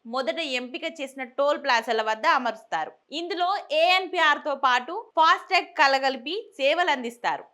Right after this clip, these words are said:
అంటే, ఏఎన్పిఆర్ కెమెరాలు వాహన నంబర్ ప్లేట్లను గుర్తిస్తే,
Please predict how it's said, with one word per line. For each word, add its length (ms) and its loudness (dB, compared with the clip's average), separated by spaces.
అంటే, 460 0
ఏఎన్పిఆర్ 640 2
కెమెరాలు 640 2
వాహన 420 4
నంబర్ 480 0
ప్లేట్లను 380 -2
గుర్తిస్తే, 580 -6